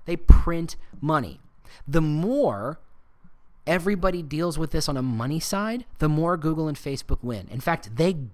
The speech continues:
increase, uh, uh, uh, uh, their strength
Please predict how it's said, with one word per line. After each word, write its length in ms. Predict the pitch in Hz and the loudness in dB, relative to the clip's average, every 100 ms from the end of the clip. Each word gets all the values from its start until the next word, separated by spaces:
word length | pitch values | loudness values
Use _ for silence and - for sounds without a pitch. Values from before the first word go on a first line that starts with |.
| - - - | -16 -20 -10
increase, 760 | 160 170 - - 233 285 - - - - - - | -2 -2 0 0 0 0 -2 -6 -14 -20 -20 -4
uh, 20 | |
uh, 500 | 131 123 120 127 120 113 | 0 2 0 -2 -2 -2
uh, 220 | 117 107 | -2 -2
uh, 200 | 113 113 | -4 -4
their 160 | 113 | -4
strength 480 | 120 - 131 123 - | -4 -2 -2 2 6